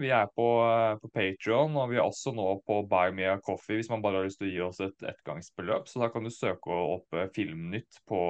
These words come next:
eh, en av de to. Så går det an å hjelpe oss litt grann på vei, og hvis du tenker at det er gøy å snakke film og T V, og du har lyst til å prøve ut det med oss, så er vi ganske åpne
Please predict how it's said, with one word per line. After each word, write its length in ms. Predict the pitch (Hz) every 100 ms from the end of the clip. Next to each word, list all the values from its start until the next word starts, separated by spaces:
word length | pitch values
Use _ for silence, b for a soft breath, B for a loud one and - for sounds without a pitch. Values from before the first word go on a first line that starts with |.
| 85
eh, 340 | 85 85 76
en 100 | 85
av 80 | 85
de 80 | 82
to. 220 | - 139 - B B B B B
Så 160 | - 110
går 160 | 107
det 80 | 87
an 160 | 82 90
å 120 | 87 87 90
hjelpe 480 | 90 101 87 - 73
oss 280 | - - -
litt 200 | 98 -
grann 280 | 95 82 82
på 160 | 95
vei, 220 | 113 190 160
og 380 | 127 131 131 123
hvis 140 | -
du 480 | - 113 117 123 120 127 _
tenker 320 | - 123 82 90
at 120 | 110
det 100 | 107
er 140 | 98 78
gøy 160 | 92
å 80 | 104
snakke 320 | 107 - 98
film 240 | 95 82 87
og 60 |
T 80 | 117
V, 160 | 85 80
og 440 | 85 90 90 b b b b _
du 100 | 110
har 40 | 98
lyst 240 | 95 - -
til 160 | 92
å 60 | 90 - _ _ _
prøve 400 | 117 107 78 87
ut 80 |
det 140 | 95 87
med 140 | 92 -
oss, 140 | -
så 80 | -
er 140 | -
vi 80 | -
ganske 220 | 180 - - 135
åpne 460 | 92 - 95 107